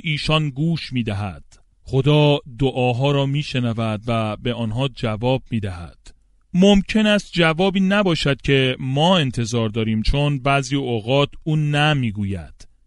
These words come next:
در مزمور سی و چهار آیهٔ شانزده می‌خوانیم: «اما او بر ضد بدکاران است و سرانجام اثر آنها را از روی زمین محو خواهد ساخت.»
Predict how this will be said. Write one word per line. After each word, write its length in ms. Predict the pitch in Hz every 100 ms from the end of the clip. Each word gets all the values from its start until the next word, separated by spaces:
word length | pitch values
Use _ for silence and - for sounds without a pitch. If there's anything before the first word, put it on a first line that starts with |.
| -
در 140 | 131 131
مزمور 420 | 135 120 143 151
سی 200 | - 139
و 80 | 131
چهار 560 | - 120 139 143 135 -
آیهٔ 380 | 131 131 143
شانزده 520 | 139 131 123 120 139 143
می‌خوانیم: 640 | 127 127 127 143 143 131 - _ _ _ _ _ 139
«اما 360 | 160 170 170 -
او 400 | 165 180 190 190 -
بر 220 | 160 156
ضد 400 | 110 151 170 175
بدکاران 840 | 165 143 147 - - 143 139 160 160
است 460 | 151 147 - - _ _ -
و 60 | 123
سرانجام 800 | 147 147 143 127 147 165 165 170 -
اثر 440 | 143 - 156 160 -
آنها 420 | 143 131 143 160
را 280 | 151 147 147
از 220 | 135 120
روی 340 | 120 151 151 147
زمین 480 | 123 127 139 139 131
محو 420 | 143 143 131 -
خواهد 360 | 120 110 110
ساخت.» 560 | - 113 95 73 -